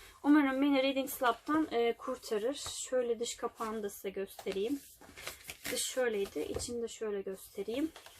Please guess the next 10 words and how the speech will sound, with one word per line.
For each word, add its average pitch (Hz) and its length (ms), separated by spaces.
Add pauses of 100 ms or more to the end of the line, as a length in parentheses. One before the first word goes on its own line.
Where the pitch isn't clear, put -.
(1040)
Bunları 403 260
göstermem 339 680
ama 220 180
bazen 269 320
çok 277 220
merak 233 380
ediyorum. 214 280
O 208 40
yüzden 254 520
gösteriyorum. 214 640